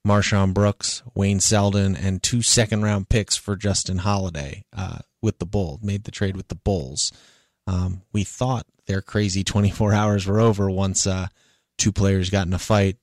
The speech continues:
The G M apologized for it. Um, Chandler Parsons, you know, mouthed off. Um, but no, they, they wanted to make a trade, and it looks like it was a pretty decent one. Um, Justin Holiday will add a nice three and D component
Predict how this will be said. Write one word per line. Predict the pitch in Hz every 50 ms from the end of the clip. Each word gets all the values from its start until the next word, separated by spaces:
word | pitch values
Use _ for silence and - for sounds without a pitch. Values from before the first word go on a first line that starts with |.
| _ _ _
The | 101
G | 92 95 98 101 98
M | 95 95 95
apologized | 95 - - 113 104 104 104 101 92 95 98 95 92 92 - -
for | - 104 101 101 98 95
it. | 95 92 - - _ _ _ _ _ _ _ _ _
Um, | - 92 90 87 87 90 90 90 90 90 - _ _ _ _ _ _ _ _ _ _
Chandler | - 110 101 95 95 90
Parsons, | - - 110 107 104 92 101 98 98 98 95 92 - - - _ -
you | 104 98
know, | 92 92
mouthed | 95 98 98 98 98 95 - -
off. | 104 101 101 98 98 95 - - - - _ _ _ _ _ _ _ _
Um, | 110 101 98 95 92 92 90 90 90 85 85 - _ _ _ _ _ _ _ -
but | 117 -
no, | 110 127 127 123 113 107 - _ _ -
they, | 117 117 110
they | 104 113 113
wanted | 110 110 113 113 113 107
to | 104 104
make | 107 107 - -
a | 98
trade, | - - 117 117 123
and | 123 117
it | 101
looks | 98 131 123 - -
like | 127 120
it | 123
was | 127 120 123
a | 117
pretty | - 131 120 123 120
decent | 123 131 131 - 117 -
one. | 87 92 87 90 92 92 _ _
Um, | - 92 92 92 92 95 98 104 -
Justin | - 95 - - - 98
Holiday | 104 104 101 104 104 101 101 104 104 101 - _ _ _ _ _ _ _ _ _ _ _ _ _ _ -
will | 98 98
add | 92 101 101 104 104 104
a | 101
nice | 98 101 101 104 101 - - - -
three | - - - - 104 95 113 117 117 113 107
and | 101 101 92
D | 107 113 110 110 110
component | - - 110 104 92 - - - 113 110 110 113 113 113 113 -